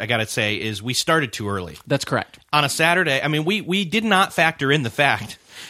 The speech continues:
Speaker 1: that we had just done a full work week, so to speak, you know, a nine-to-five, a Monday through Friday, nine-to-five, and now we were hitting a Saturday and expecting to have the same energy, whereas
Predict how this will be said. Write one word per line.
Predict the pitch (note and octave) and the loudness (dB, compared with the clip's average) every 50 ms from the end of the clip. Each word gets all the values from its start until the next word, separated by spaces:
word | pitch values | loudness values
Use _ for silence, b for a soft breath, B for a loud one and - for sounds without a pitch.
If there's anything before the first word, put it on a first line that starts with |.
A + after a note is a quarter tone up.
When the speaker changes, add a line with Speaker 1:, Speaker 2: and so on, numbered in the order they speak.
| B | B
Speaker 1:
that | B B2 C3+ B2+ B2 A2 - - B B B B B B | B 0 2 2 2 0 -4 -10 B B B B B B
we | E3 F#3+ | 0 0
had | G3 F#3 G#3 G3 D3+ | 2 2 2 2 2
just | E3 F#3 - - - | 2 0 2 4 4
done | E3 F3 D3 | 4 4 4
a | B2 | 0
full | - - - C#3 C3+ B2 | -2 -2 -2 0 0 0
work | A2+ C3+ C#3+ - - B2 | 0 -2 -2 -2 -2 -4
week, | G#2+ G2 F#2+ - - - - b b b b b | -4 -4 -4 -8 -12 -18 -20 b b b b b
so | b - C3+ A#2+ | b -2 -2 0
to | A2 G#2 | 0 -2
speak, | - - A2 G2+ G2 - - | -2 -2 -4 -4 -4 -6 -6
you | B2+ B2+ A#2+ | -4 -4 -2
know, | G#2 F#2 F#2 G#2 | -2 -4 -4 -4
a | A2+ | -2
nine-to-five, | A#2+ B2 A#2+ B2 C3 B2+ - - B2 A#2 A2+ A2+ A2+ A2+ A2 G#2 - G#2 | 0 2 2 2 2 0 0 2 4 4 4 4 2 0 -2 -4 -8 -8
a | - A#2 | -6 -4
Monday | A2+ A#2+ C#3+ E3 D#3+ | 0 0 2 2 2
through | - D#3 C#3 | 0 -2 0
Friday, | - C#3 B2+ A#2+ A#2+ | 2 2 4 4 2
nine-to-five, | A#2 A2+ A2+ A2 A2+ - D#3+ D#3+ D3 A#2+ G#2+ G#2 G2+ - B B B B B | 2 0 0 -2 0 4 4 6 6 6 4 2 -2 -6 B B B B B
and | B C3+ C3+ | B 0 2
now | C3 C3+ C#3 D#3 E3+ F3 | 2 4 4 4 4 2
we | E3 D3+ | 2 2
were | C#3 C#3+ C#3+ | 2 0 0
hitting | A#2+ C#3 B2+ B2+ B2 B2 B2 B2 - | 2 2 2 2 0 0 -2 -4 -6
a | A#2+ A2+ | -6 -6
Saturday | - - - D3 D3+ E3 E3 D#3 C3 A#2 G#2+ G2+ G2 F#2+ F#2+ G2 B B B B B | -4 -2 -2 0 0 2 2 4 4 4 2 2 0 -2 -4 -6 B B B B B
and | - B2+ | -2 0
expecting | A#2+ A#2 - - - - E3+ E3 E3 - F3 D#3 | 0 0 -2 -4 -2 0 0 0 0 0 -2 -2
to | C#3 C3 | 0 0
have | A#2+ B2+ A2 G2+ | 0 0 0 -2
the | G#2+ | -4
same | G#2 - - - D3+ C#3+ C#3+ C#3+ C#3+ C#3 - | -6 -6 -4 -2 0 0 0 0 -2 -4 -4
energy, | - C#3 C#3+ C#3 B2+ A2+ F#2 F#2 G2 F#2+ F#2+ F#2 - - | -2 -2 0 0 0 0 -2 -4 -6 -6 -6 -8 -10 -12
whereas | - A#2+ B2+ B2 A#2+ A#2 G#2+ B2+ B2 B2 A#2+ A#2 A#2 A2 - - | -4 0 2 2 2 2 2 2 2 4 2 2 0 -2 -4 -6